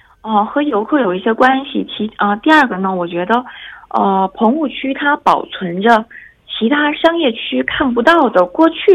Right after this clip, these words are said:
首尔的这个样貌。那一些建筑什么的，或许确实有一些拍照的那种艺术价值，人们接触不到这样的地方，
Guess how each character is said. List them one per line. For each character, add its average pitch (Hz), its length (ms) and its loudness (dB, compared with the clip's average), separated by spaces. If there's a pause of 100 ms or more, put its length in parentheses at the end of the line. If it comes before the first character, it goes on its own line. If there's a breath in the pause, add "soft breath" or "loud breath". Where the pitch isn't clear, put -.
(140)
首 185 80 4
尔 202 160 4 (100)
的 139 120 -2
这 185 160 -4
个 175 80 -2
样 196 260 2
貌。 170 300 -2 (380 loud breath)
那 247 180 4
一 247 140 -4
些 254 200 -2
建 247 320 -2
筑 247 220 -4
什 175 180 -6
么 175 160 -2
的， 170 240 0 (300 loud breath)
或 - 160 2
许 - 360 -4 (220 loud breath)
确 - 220 2
实 - 160 -4
有 202 160 0
一 190 100 -4
些 220 220 0
拍 247 260 -2
照 240 260 2
的 180 120 -4
那 202 160 -4
种 156 160 -8
艺 247 120 -4
术 233 140 -6
价 233 320 2
值， - 400 -8 (460 loud breath)
人 220 180 4
们 247 240 2
接 302 160 2
触 254 180 -6
不 202 140 -2
到 233 240 4
这 233 140 0
样 208 180 2
的 185 80 4
地 220 240 -2
方， 185 320 2